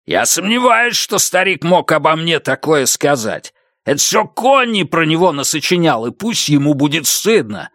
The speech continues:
А с меня хватит этого бреда!» Уменьшительное от имени Конрауд.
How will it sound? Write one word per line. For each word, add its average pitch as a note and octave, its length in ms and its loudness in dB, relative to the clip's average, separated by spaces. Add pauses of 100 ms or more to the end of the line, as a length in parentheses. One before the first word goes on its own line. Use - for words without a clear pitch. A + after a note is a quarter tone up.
(240)
А D3 80 -2
с - 80 -2
меня F#3 240 0
хватит F3 640 0
этого F3+ 320 2
бреда!» C#3 580 0 (1160)
Уменьшительное D3+ 800 -4
от - 120 -8
имени C3 240 -10
Конрауд. - 800 -6